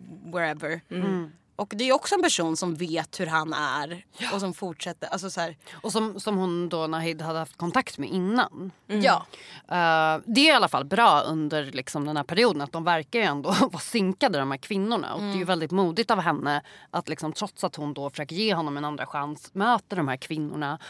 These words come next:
Speaker 1: Mm.
Speaker 3: och lyssnar på deras berättelser. Alltså, för
Speaker 1: Ja.
Speaker 3: jag, alltså, jag hade blivit spyfärdig. Alltså, jag hade inte, fan inte stått ut. Att,
Speaker 1: Nej.
Speaker 3: att, så här, när man är dödskär i en person och sen får man, liksom,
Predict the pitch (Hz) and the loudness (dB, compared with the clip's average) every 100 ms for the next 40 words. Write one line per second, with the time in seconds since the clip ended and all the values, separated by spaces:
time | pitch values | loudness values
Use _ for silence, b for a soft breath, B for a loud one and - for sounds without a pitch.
0 | B 208 180 156 - 233 - 131 139 170 | B -6 -4 -4 0 0 0 -4 -4 -4
1 | 151 - 294 - 135 - - 185 185 220 | -2 0 0 -2 -10 -10 -10 -8 -2 0
2 | 180 175 202 247 _ _ _ - 175 175 | 4 6 8 6 _ _ _ -8 0 2
3 | 170 226 269 - - 285 156 - 339 - | 2 0 -2 -2 0 2 2 6 6 4
4 | - - - 175 180 247 - - 269 170 | -4 -12 -6 -2 2 0 -2 0 4 4
5 | 151 - - 180 277 277 _ - 190 208 | 2 -2 -10 -2 0 0 _ -12 -6 0
6 | 339 349 208 165 175 156 147 147 - 180 | 0 2 0 2 2 4 6 4 2 0
7 | 170 160 151 - - 196 - - 240 196 | 0 0 -4 -6 -8 -8 -4 4 6 6
8 | 156 160 - 123 147 185 b b b b | 2 -4 -4 -6 -8 -12 b b b b
9 | _ - 190 190 170 151 147 - 156 156 | _ -8 -6 2 2 2 0 0 0 0
10 | 156 147 - 151 147 | -2 -4 -8 -6 -6